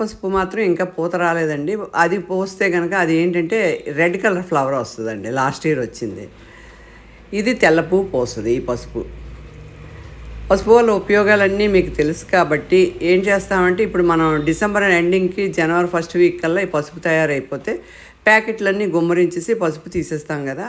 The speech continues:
అందులోదే కొద్ది పసుపును మళ్ళీ మనం దాచుకొని నెక్స్ట్ ఇయర్కి మళ్ళీ నాటుకుంటాం అనమాట. అలాగే ఇప్పటికి నేను ఫోర్ ఇయర్స్ నుండి వేసుకుంటున్నాను. నాలుగు సంవత్సరాల నుండి కూడా నేను పసుపు నేను కొనుక్కోవట్లేదు, మా పిల్లలకు కూడా కొనడం లేదు.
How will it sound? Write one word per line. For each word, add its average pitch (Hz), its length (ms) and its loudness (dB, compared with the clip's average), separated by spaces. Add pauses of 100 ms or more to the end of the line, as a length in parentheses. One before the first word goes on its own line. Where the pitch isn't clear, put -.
(140)
అందులోదే 226 520 4
కొద్ది 220 320 0
పసుపును 190 460 -2
మళ్ళీ 170 240 2
మనం 151 300 -2
దాచుకొని 135 520 -2 (460)
నెక్స్ట్ 202 340 0
ఇయర్కి 208 280 2
మళ్ళీ 202 300 2
నాటుకుంటాం 135 640 0
అనమాట. 110 300 -6 (520)
అలాగే 208 300 4
ఇప్పటికి 196 320 0
నేను 170 240 4
ఫోర్ 170 240 4
ఇయర్స్ 185 300 4
నుండి 185 240 2
వేసుకుంటున్నాను. 151 800 -2 (340)
నాలుగు 170 380 4
సంవత్సరాల 175 440 0
నుండి 147 240 0
కూడా 147 240 0
నేను 147 220 -2
పసుపు 143 360 -6
నేను 151 260 0
కొనుక్కోవట్లేదు, 165 560 0
మా 196 140 -2
పిల్లలకు 139 440 -4
కూడా 165 140 -4
కొనడం 110 420 -8
లేదు. - 280 -10